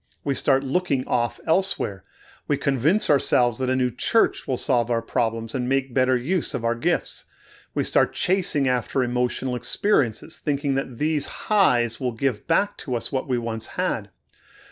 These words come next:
The person in the grip of acedia, gripped with soul sickness, has no energy. They are chronically fatigued, worn out.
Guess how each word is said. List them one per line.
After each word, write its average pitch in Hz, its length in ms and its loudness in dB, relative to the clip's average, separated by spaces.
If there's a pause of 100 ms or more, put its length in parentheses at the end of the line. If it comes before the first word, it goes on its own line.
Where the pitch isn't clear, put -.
(140)
The 143 60 -6
person 196 440 4
in 180 120 0
the 160 60 4
grip 170 300 0
of 139 100 -4
acedia, 131 680 -2 (480)
gripped 175 360 4
with 147 120 0
soul 196 360 4
sickness, - 520 -4
has 127 240 -2
no 127 280 -2
energy. 123 480 0
They 113 140 -2
are 110 100 0
chronically 120 540 -4
fatigued, - 960 -6
worn 120 480 -2
out. 143 320 2